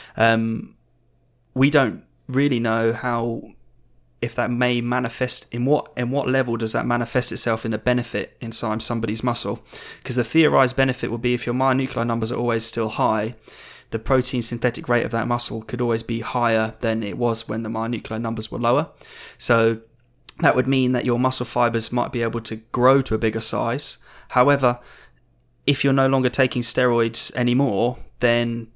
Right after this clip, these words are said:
the protein synthetic rate inside your muscle is gonna be lower. So maybe it can't, even if it has more myonuclei, maybe it can't even grow as big as it ever was in the past. That's, that's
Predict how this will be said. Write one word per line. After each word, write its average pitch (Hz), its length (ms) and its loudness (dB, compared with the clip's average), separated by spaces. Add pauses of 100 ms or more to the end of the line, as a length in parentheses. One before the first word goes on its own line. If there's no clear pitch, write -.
(120)
the 120 80 -4
protein 123 340 4
synthetic 123 400 -2
rate 123 200 2
inside 117 300 -2
your 113 80 -2
muscle 120 280 -2
is 113 80 -4
gonna 117 160 -4
be 110 140 -2
lower. 113 400 2
So - 160 -6
maybe 117 320 -2
it 110 180 -8
can't, 120 320 -4
even 127 220 -2
if 120 80 -8
it 120 60 -6
has 131 200 -6
more 120 160 0
myonuclei, 113 640 -2
maybe 117 260 -4
it - 100 -6
can't 120 280 -2
even 117 320 -8
grow 113 460 -2 (880)
as 117 120 -8
big 123 200 -2
as 113 100 -4
it - 80 -4
ever 117 140 -2
was 113 220 -2
in 113 80 -8
the 113 60 -8
past. 120 340 -6
That's, 120 180 -8
that's - 240 -8